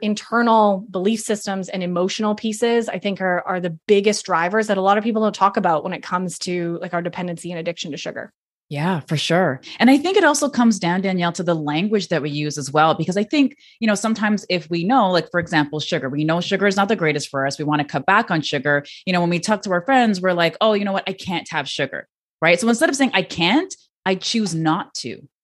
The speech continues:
Speaker 2: Right? 'Cause when you say, "I choose not to have sugar," that's more empowering than saying, "Oh, I can't have sugar," 'cause now your friend is gonna come for you, right? <laughs> So, yeah, of course you can have the pie. Go ahead and just order it. It's my treat.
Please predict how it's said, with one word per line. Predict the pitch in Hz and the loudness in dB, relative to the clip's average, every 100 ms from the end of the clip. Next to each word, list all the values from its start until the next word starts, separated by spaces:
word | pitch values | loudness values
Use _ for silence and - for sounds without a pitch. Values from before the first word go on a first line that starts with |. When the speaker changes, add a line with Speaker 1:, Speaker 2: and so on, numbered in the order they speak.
| _ 160 | _ 0
Speaker 2:
Right? | 185 | 2
'Cause | 254 | 4
when | 240 320 | 2 2
you | |
say, | 381 - | 2 0
"I | 220 | 0
choose | - 226 196 | 0 -2 -2
not | 165 156 208 - | 0 0 0 -2
to | 180 | -4
have | 156 143 | -4 -6
sugar," | - 135 143 - | -8 -4 -4 0
that's | 214 381 381 | 2 0 -2
more | 403 | -2
empowering | 294 - 156 214 202 | -2 0 2 2 0
than | 175 | -4
saying, | 170 151 | -6 -6
"Oh, | 185 180 | -4 -4
I | |
can't | 165 - 170 156 | -4 -2 -2 0
have | 151 143 | -4 -4
sugar," | 147 147 | -6 -4
'cause | 151 | -4
now | 160 226 | 2 2
your | 302 175 | 2 0
friend | 185 165 | -2 -2
is | 147 | -6
gonna | 151 | -8
come | - - | -6 -10
for | - 147 | -8 -10
you, | - _ _ - | -10 _ _ 0
right? | 196 262 - - | 2 2 0 2
<laughs> | 370 - 330 - - - | 2 4 2 2 -8 -2
So, | 403 381 | 0 0
yeah, | 277 254 240 | 2 4 2
of | 349 | 2
course | 440 440 | -2 -2
you | 320 | -2
can | 277 | 0
have | 247 226 | 0 0
the | 214 | -4
pie. | - 180 196 196 196 | -4 0 2 2 0
Go | 339 | 0
ahead | 349 196 220 | 0 -2 -4
and | 233 | -4
just | 269 - | -10 -8
order | 180 226 233 | -4 -2 -2
it. | 240 | -2
It's | 240 | -4
my | 359 508 | -10 -10
treat. | - - 302 320 269 - | -10 -10 -8 -6 -6 -8